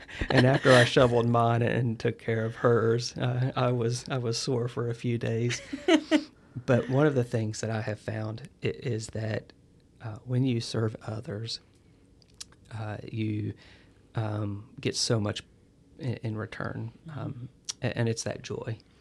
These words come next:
Speaker 2: Yeah.
Speaker 1: And for me, that's what recharges my batteries, uh, each and every day. The work we do is difficult, a-, a-, and it's challenging, and it's taxing, and, and it's exhausting. Um, but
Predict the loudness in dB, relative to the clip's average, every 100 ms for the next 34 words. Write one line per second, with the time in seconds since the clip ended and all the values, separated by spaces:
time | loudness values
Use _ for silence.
0 | -20 -20 -20 -20 -14 -8 -6 -6 -4 -4
1 | -2 -4 -8 -20 -20 -20 -20 -2 2 2
2 | 2 2 2 0 -4 -10 -12 -4 0 0
3 | -2 -10 -4 -4 -4 -8 -8 -6 -6 -6
4 | -6 -8 -6 -6 -8 -10 -8 -10 -8 -8
5 | -8 -10 -12 -20 -12 -10 -6 -8 -6 -8
6 | -6 -6 -4 -4 -8 -8 -8 -6 -2 -2
7 | 0 -4 -2 -4 -6 -8 -10 -10 -10 -8
8 | -10 -14 _ -12 -8 -8 -6 -6 -6 -8
9 | -6 -4 -4 -4 -6 -8 -8 -6 -8 -6
10 | -6 -4 -4 -4 -8 -6 -6 -6 -8 -8
11 | -8 -8 -8 -10 -6 -6 -6 -8 -6 -8
12 | -10 -18 -18 -20 -20 -18 -18 -20 -18 -4
13 | -2 -2 -4 -8 2 2 4 -2